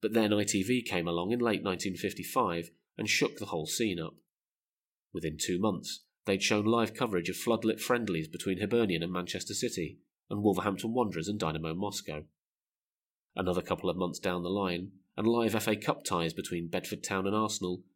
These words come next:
Chelsea and Burnley, and West Ham and Spurs were under their belt. The coverage was live, exclusive, and only of the second halves. I T V weren't allowed to show domestic games in their entirety,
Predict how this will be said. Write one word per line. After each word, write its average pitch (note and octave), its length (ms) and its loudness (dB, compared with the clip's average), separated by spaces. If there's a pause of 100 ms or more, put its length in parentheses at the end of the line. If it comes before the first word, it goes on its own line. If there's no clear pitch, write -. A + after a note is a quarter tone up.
Chelsea B2 400 2
and G#2+ 140 0
Burnley, G2 520 0 (180)
and A#2+ 120 -2
West B2 220 2
Ham A#2 140 0
and A2+ 100 -2
Spurs G2 400 0
were A2+ 140 2
under E2 160 -4
their E2+ 120 -2
belt. F2+ 440 -4 (1000)
The - 80 -8
coverage D#2+ 340 -6
was E2+ 120 -4
live, F#2 460 0
exclusive, F#2+ 680 0 (300)
and B2+ 100 0
only A#2 240 4
of E2+ 100 0
the G#2 60 -4
second - 360 -2
halves. E2 500 -2 (440)
I - 120 0
T E2+ 200 -2
V E2 160 0
weren't E2+ 280 0
allowed F#2 340 -2
to F#2 80 -6
show G2+ 300 2
domestic F#2 420 -2
games F#2+ 260 0
in F2+ 100 0
their F#2 140 0
entirety, E2+ 760 -2